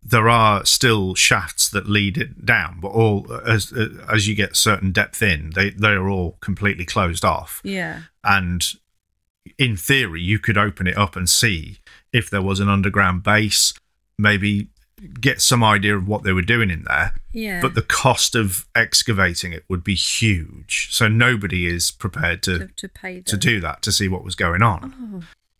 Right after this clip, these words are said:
Speaker 1: But there's also rumours that this thing might have been some kind of, kind of anti-gravity device.
Speaker 2: Mm-hmm.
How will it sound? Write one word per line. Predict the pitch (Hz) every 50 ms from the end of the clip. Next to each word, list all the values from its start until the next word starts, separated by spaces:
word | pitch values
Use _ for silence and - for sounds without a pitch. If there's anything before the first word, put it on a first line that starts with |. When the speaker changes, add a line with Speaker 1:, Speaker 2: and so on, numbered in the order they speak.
| _ _ _
Speaker 1:
But | 123 120 107
there's | 117 117 117
also | 139 135 120 - 123 113
rumours | 110 107 107 107 101 101 101 90
that | 113 - - -
this | 107 101 - -
thing | - 117 101 92 92 92 90 85 - _ _ _ _ _ _ _ _ _ _
might | - 110 107 104 -
have | - 90 82
been | 107 101 95 95
some | - - 113 104 101
kind | 95 - 107 104 98 92 90
of, | 90 90 87 - - - - _ _ _ _ _ _ _ _ - -
kind | - 117 110 104
of | 95 90 87 87 - - - _
anti-gravity | 113 113 104 - - 110 107 113 110 110 95 95 - - 101
device. | 87 85 85 82 - - - 98 - - - - - -
Speaker 2:
Mm-hmm. | 208 185 165 185 190 208